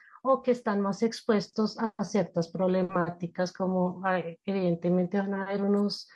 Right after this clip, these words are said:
de, que van a tener una mayor,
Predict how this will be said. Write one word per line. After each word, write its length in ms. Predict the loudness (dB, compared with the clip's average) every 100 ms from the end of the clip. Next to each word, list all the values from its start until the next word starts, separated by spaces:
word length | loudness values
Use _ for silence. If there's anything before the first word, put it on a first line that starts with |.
| -20 -14 -2
de, 180 | -2 -2
que 200 | -4 -2
van 120 | 0
a 100 | 0
tener 360 | 2 4 4
una 240 | 4 4 2
mayor, 760 | 0 0 2 4 4 2 0